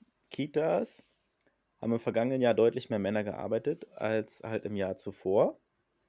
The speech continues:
Und, ähm, laut dem Statistischen Bundesamt.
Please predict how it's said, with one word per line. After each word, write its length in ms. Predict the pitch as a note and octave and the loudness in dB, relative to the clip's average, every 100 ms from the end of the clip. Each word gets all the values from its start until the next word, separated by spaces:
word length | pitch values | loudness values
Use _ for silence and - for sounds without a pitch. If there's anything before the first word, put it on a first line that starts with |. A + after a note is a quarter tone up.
| _ _ _ _ - | _ _ _ _ 2
Und, 440 | B2 A#2 A#2 A2+ | 6 6 6 2
ähm, 520 | G#2 G#2+ G2+ G2+ - _ | 0 0 0 -2 -6 _
laut 240 | G2 G2+ G#2 | -2 -2 -2
dem 100 | F#2+ | -4
Statistischen 840 | - - A2 - G2+ G2+ G2+ F2+ | -6 -10 -10 -10 -10 -8 -10 -8
Bundesamt. 720 | F#2+ G2 C3 - C#3+ G3+ D#4+ | -6 -4 -4 -2 -2 -2 -4